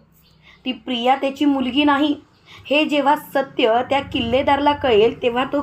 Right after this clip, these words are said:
किल्लेदार त्या पोरीला काय जेलमधून बाहेर काढणार नाही.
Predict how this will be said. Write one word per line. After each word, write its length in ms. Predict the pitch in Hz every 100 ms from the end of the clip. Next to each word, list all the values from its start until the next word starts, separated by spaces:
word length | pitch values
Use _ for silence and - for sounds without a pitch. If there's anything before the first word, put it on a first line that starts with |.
| 285
किल्लेदार 540 | 254 240 285 240 226 208 - - - -
त्या 120 | 277
पोरीला 500 | 277 269 262 285 285
काय 260 | 285 254
जेलमधून 640 | 262 226 254 285 277 285 277
बाहेर 320 | 220 214 285
काढणार 440 | 285 262 262 277
नाही. 280 | 262 240 226